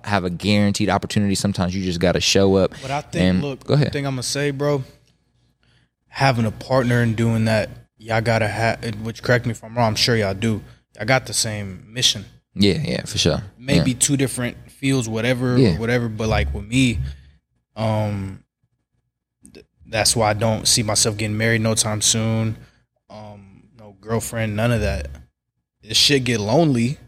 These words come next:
Speaker 2: Don't get it twisted. It gets lonely. We'd like to have, as men, we'd like to have that woman to give us some sort of balance and, and comfort us. But when you doing this shit, bro, it's just like,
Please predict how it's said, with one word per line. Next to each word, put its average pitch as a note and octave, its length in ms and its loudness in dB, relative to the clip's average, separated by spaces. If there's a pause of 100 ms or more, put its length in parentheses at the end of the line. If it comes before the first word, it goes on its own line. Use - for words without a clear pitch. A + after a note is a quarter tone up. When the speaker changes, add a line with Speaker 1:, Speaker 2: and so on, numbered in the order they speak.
(140)
Speaker 2:
Don't A2+ 100 -4
get B2+ 120 0
it A#2 80 0
twisted. C3 380 2
It A2 80 -4
gets A#2+ 240 0
lonely. A2+ 420 0
We'd A#2 180 -4
like A#2+ 260 0
to A#2+ 140 0
have, A2 380 2 (140)
as A#2 280 2
men, A#2+ 300 2
we'd A2 140 -2
like A#2 220 2
to A2 100 -2
have G#2+ 420 0
that G#2 260 -2
woman A2 520 -2 (420)
to A2 120 -2
give G#2+ 240 -2
us G#2+ 80 2
some A2 160 2
sort A2 220 0
of F#2+ 120 -8
balance A2+ 440 2
and, G2+ 140 -6
and G2+ 220 -6
comfort C3+ 420 0
us. A#2 200 4
But G#2 300 -4 (840)
when G#2+ 120 -18
you B2+ 80 -2
doing C3 320 2
this B2+ 140 0
shit, B2+ 260 2
bro, A#2+ 160 0
it's A2 100 -4
just G2+ 180 -4
like, F#2+ 480 -12